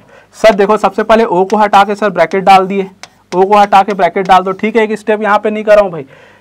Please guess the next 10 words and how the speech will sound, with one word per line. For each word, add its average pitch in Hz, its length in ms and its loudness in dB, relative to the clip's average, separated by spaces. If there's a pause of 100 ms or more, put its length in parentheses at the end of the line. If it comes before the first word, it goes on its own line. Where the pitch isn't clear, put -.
(280)
एफ़ 208 320 4
ओ 208 200 4
एफ़ 190 240 4
of 220 160 2
x 214 220 -2
लिखना 214 280 -2
था, 196 100 -2
ये 190 200 4 (140)
एफ़ 185 260 2
ओ, 180 140 0